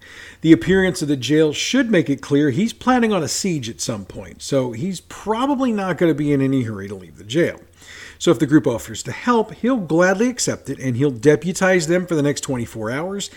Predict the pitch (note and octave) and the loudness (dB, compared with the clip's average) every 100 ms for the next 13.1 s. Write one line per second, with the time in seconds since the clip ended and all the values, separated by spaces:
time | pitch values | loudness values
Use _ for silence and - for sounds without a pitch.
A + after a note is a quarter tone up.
0 | - - - - - A#2+ A2+ A2+ A2 G#2 | -20 -20 -20 -14 -6 -6 -4 -6 -6 -8
1 | - - F#3+ F#3+ G3 F3+ E3 E3+ F3 C#3 | -8 -2 0 2 0 -2 -4 -2 -2 -2
2 | C#3 C3 - - G#2 A2 G#2+ F#2+ A2 - | -6 -6 -6 -6 -6 -6 -8 -8 -10 -12
3 | G2 E2+ F#2+ G2 - - E3 D3+ G2 - | -14 -18 -14 -12 -10 -6 -6 -6 -8 -16
4 | - _ - - - - - D#3 D#3 D3+ | -20 _ -20 -20 -20 -12 -2 2 6 4
5 | - - D#3 E3+ F#3+ G#3+ D#3+ D#3 D3+ C3+ | 4 -2 4 4 6 4 6 6 6 2
6 | - A2+ B2+ D3 D#3+ F#3+ G3 F#3 F#3+ - | 0 -2 0 0 0 0 0 -2 -4 -2
7 | G#3 D#3+ C3+ D#3+ D3 - - - F#2 F#2 | -4 -2 -4 -4 -8 -10 -12 -10 -10 -12
8 | G2+ A#2+ F#3+ G#3 F3 F3+ F3 - F3 - | -10 -6 -2 0 4 6 4 2 -4 -2
9 | C#3 C#3+ C#3 D3 C3+ C#3 C3+ B2 C#3 - | 2 2 2 2 2 2 2 -2 -6 -6
10 | - B2+ B2 B2+ B2 B2 - A2 A#2 A#2 | -4 -2 -4 -4 0 0 0 -4 -4 -6
11 | G#2+ G#2 - A#2 - D#3 - - G2+ G2 | -8 -8 -10 -4 0 0 -2 -6 -4 -4
12 | F#2+ - F#2 F2+ F2 F2 - - C#3 F3+ | -6 -10 -10 -12 -14 -12 -12 -12 -8 -6